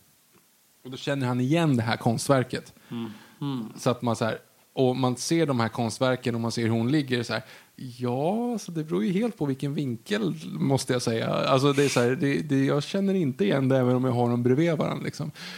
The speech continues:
Speaker 1: Men i alla fall, det visar sig då att det finns en mördare som mördar folk och lägger ut dem som japanska shungamålningar.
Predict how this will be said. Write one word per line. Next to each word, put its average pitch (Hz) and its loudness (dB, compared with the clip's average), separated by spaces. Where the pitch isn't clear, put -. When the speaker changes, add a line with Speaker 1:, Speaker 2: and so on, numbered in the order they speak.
Speaker 1:
Men 170 4
i 165 4
alla 151 4
fall, 123 0
det 135 4
visar 139 2
sig 120 0
då 113 2
att 120 -2
det 110 -4
finns 113 -4
en 117 0
mördare 120 2
som 113 -2
mördar 127 4
folk 113 -2
och 120 0
lägger 120 2
ut 139 0
dem 113 -6
som 113 -2
japanska 110 -4
shungamålningar. 123 0